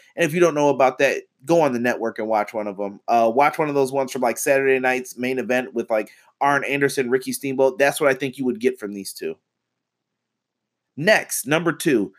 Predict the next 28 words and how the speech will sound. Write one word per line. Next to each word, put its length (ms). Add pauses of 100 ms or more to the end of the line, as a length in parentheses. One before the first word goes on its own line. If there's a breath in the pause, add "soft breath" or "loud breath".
(280 soft breath)
I 80
put 220
Finn 400
Balor 420
versus 380
Buddy 380
Murphy. 600 (600)
Um, 500
I 140
feel 680 (140)
Buddy 260
Murphy 280
going 240
to 40
SmackDown 540
could 160
be 140
his 280
ascension, 960
no 160
pun 220
intended, 480 (500 soft breath)
to 440
get 240
to 100
the 180
Intercontinental 640
Championship. 760